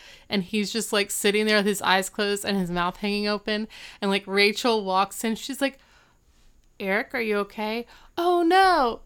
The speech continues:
Eric's dead." And Jack is like, "What's going on?" She's like, "Oh, Jack,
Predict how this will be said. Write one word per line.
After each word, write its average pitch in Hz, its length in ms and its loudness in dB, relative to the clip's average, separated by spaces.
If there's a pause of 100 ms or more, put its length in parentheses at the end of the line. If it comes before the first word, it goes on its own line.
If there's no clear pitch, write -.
(120)
Eric's 311 640 4
dead." 311 760 4
And 196 180 2
Jack 214 300 2
is 202 140 -4
like, 196 180 -2
"What's 226 240 -2
going 214 380 0
on?" 247 380 4
She's - 220 -10
like, 208 380 -2
"Oh, 208 300 0
Jack, 185 420 0